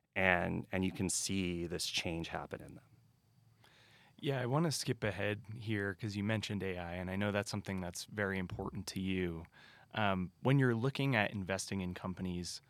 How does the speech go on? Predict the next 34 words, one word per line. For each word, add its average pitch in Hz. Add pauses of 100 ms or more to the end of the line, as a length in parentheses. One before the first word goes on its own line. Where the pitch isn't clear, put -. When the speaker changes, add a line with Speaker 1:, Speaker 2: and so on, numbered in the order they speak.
(480)
Speaker 2:
I -
think 117
I'm 98
setting 101
this 90
up 98
correctly, 101
but 104
what 127
are 143
the 127
key 117
indicators 98
you're 95
looking 95
for 87 (160)
in 95 (120)
an 95
investable 87
company? - (1120)
Speaker 1:
Um, 104
as 95
far 143
as 107
A 104
I 117
goes, 90
A 90
I. 78 (200)
Speaker 2:
Yeah. 117
Speaker 1:
<laughs> 170
Um, 98 (800)
and 123
I, -